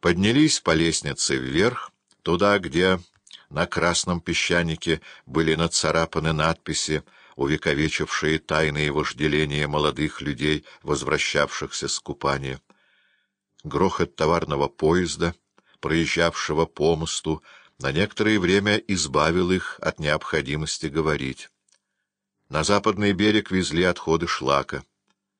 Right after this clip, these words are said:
Покачивались сигнальные огни —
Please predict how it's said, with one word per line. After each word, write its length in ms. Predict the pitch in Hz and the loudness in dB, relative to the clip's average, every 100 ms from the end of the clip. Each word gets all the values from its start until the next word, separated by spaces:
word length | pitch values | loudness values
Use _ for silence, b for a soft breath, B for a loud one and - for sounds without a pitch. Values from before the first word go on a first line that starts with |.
| _ - | _ -4
Покачивались 1080 | 71 - 82 76 - 71 69 69 - - _ | -4 0 0 0 -2 -2 -2 -4 -6 -10 _
сигнальные 680 | - 78 67 71 69 64 69 | -6 -6 -2 -2 -2 -2 -2
огни — 420 | 69 64 85 101 | -2 -2 -2 -2